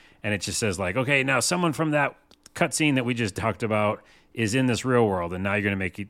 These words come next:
these choices for this, you know, protecting this woman who's kind of doesn't know where she is, and you, uh, kind of control this woman who works at a bar."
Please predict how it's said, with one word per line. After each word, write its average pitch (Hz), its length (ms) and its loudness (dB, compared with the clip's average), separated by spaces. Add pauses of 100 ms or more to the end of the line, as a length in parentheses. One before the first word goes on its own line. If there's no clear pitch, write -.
these 104 220 -4
choices 104 480 -2
for 92 160 -8
this, 85 240 -8
you 95 100 -8
know, 76 220 -12 (320)
protecting 123 460 2
this 95 200 -4
woman 90 360 -2
who's 90 360 -6 (240)
kind 117 160 2
of 98 80 -2
doesn't 113 260 2
know 101 120 0
where 95 160 0
she 139 220 -2
is, 139 500 2 (340)
and 95 460 -2
you, 127 500 4 (240)
uh, 95 220 -2
kind 107 200 -2
of 95 60 -4
control 98 500 0
this 90 220 -4
woman 98 260 0
who 90 120 -2
works 90 240 -4
at 87 60 -4
a 80 40 -6
bar." 104 560 2